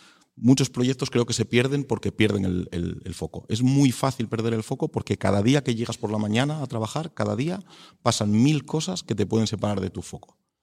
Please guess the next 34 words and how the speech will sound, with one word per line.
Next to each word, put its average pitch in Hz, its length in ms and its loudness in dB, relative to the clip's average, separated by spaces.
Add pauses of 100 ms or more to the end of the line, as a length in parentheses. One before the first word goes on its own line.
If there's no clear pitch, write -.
(280)
Y 92 140 -6
yo, 107 120 0
para 117 200 -2
mí, 143 260 2
eso 113 160 0
es - 220 -4
lo, 107 220 6
lo 101 160 6
más 117 180 4
difícil 120 400 0
de 113 80 -2
todo, 139 260 0
el, 117 180 0
el 98 200 0
decir, 98 240 -4
"Oye, 107 400 -4
yo 104 160 0
mi 123 100 2
camino 117 280 0
es 104 80 -2
este, 175 460 -4
voy 110 240 0
a, 110 100 4
voy 113 220 2
hacia 107 200 -4
ahí", 147 220 -2 (360)
y, 101 480 0
y 101 60 -2
no 101 120 -2
separarte 110 440 -6
de 104 80 -4
ninguna 95 280 -4
manera, 85 300 -10
¿no? - 160 -10